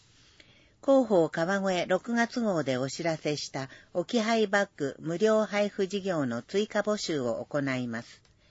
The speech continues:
置き配バッグの活用などにより、再配達を減らしましょう。応募対象。市内在住、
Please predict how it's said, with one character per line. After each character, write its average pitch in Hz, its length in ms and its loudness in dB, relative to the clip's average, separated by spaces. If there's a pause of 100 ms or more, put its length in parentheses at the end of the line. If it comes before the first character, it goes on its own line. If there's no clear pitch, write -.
(520)
置 185 240 -2
き - 20 2
配 240 260 0
バ 220 180 0
ッ - 100 -14
グ 170 80 -4
の 135 200 0
活 - 340 -4
用 196 180 4
な 196 160 -2
ど 170 140 -2
に 117 160 -4
よ 117 160 -4
り、 123 180 -6 (340)
再 233 280 0
配 233 200 0
達 147 280 -6
を 117 140 -2
減 131 160 -4
ら 156 100 0
し 156 140 -8
ま 147 180 -2
し - 160 -4
ょ 107 240 -4 (960)
う。 202 140 0
応 214 40 2
募 202 140 2
対 185 260 -4
象。 110 460 -4 (960)
市 - 160 -2
内 220 240 4
在 156 260 -2
住、 135 400 -2